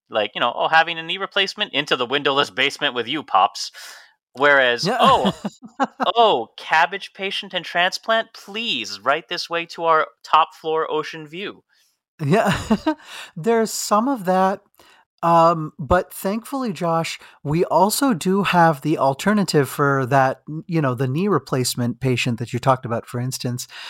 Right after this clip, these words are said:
Speaker 2: is rehab. Well, okay, maybe even if they got the windowless basement room, rehab quicker, like, a lot quicker, and get them home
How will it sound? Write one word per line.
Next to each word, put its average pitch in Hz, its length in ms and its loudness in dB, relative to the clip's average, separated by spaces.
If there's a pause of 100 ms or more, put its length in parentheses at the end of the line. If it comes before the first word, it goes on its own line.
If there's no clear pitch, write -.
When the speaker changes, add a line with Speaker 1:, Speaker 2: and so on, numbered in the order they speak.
(240)
Speaker 2:
is 160 580 4 (680)
rehab. 190 720 4
Well, 165 160 4
okay, 139 380 -4
maybe 165 340 2
even 202 340 2
if 185 140 0
they 190 100 2
got 170 200 4
the 156 80 0
windowless 147 520 0
basement 135 400 -2
room, 131 400 2 (400)
rehab 165 640 4
quicker, 220 580 -2
like, 143 260 2
a 135 100 0
lot 127 540 2
quicker, 233 540 0
and 147 400 0 (100)
get 165 240 2
them 170 140 0
home 131 580 0